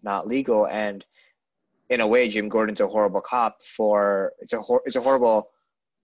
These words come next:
defender of the law for even allowing it, right? Uh, Nightcrawler in a different media,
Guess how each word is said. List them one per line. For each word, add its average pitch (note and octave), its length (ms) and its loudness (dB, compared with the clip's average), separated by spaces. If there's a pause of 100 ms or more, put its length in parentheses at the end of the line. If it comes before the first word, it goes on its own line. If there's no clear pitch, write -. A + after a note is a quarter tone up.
(120)
defender C#3+ 480 0
of G#2 120 -2
the A2 80 -6
law F2+ 340 -4
for A2 260 -6
even G#2+ 200 -6
allowing G2+ 500 -4
it, G#2+ 220 -20 (120)
right? G2+ 340 -4 (380)
Uh, G#2+ 180 -2 (600)
Nightcrawler G#2+ 840 -2 (260)
in A2 380 -6 (220)
a F#2+ 100 -10 (140)
different C3+ 500 -4
media, A2 600 -2